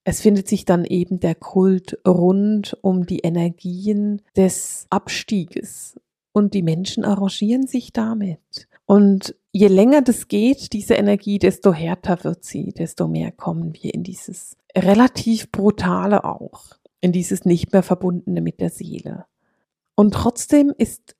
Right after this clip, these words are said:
die Verbindung mit Ägypten etwas, was dir hilft beim Aufstiegsprozess. Denn sie haben diesen Prozess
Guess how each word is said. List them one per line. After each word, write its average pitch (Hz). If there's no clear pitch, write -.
die -
Verbindung 202
mit 196
Ägypten -
etwas, -
was 170
dir 170
hilft -
beim 165
Aufstiegsprozess. -
Denn 190
sie 220
haben 233
diesen 233
Prozess -